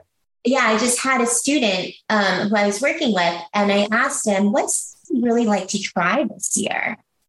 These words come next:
And his response was, "An instrument." And I said, "Oh, s-, amazing. Which instrument?" He said, "A violin."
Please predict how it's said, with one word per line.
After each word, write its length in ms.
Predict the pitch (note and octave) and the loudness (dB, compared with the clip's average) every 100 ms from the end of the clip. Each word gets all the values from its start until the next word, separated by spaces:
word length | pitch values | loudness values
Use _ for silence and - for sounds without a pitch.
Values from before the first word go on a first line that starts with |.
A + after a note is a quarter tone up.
| _ _ - | _ _ -2
And 400 | G#3 G#3+ G#3 G#3+ | 2 2 2 2
his 160 | A#3+ A3 | 0 2
response 560 | A#3+ - B3 C#4+ D4 - | 0 0 0 0 -2 0
was, 320 | G#3+ G#3 - | 0 0 -2
"An 120 | A3 A3+ | -4 -2
instrument." 680 | C4+ D4 - G#3 - - | 0 -2 0 -2 -2 -2
And 40 | A#3+ | 0
I 80 | B3+ | 0
said, 180 | B3+ B4+ | 2 0
"Oh, 60 | C#4+ | 0
s-, 320 | - - - _ _ | -4 -14 -20 _ _
amazing. 680 | G3+ G3+ D#4+ F#3+ - - G#3 | 0 2 2 0 0 0 -2
Which 320 | A3 E4 - | -2 -4 -2
instrument?" 480 | C#4 D4+ - G3+ F#3 | -2 0 0 0 2
He 120 | G#3 | 0
said, 120 | G#3 G#3 | 2 0
"A 40 | |
violin." 720 | F#3 F3+ C#4 A3 E3+ A3 B3+ | 0 0 2 2 2 0 -2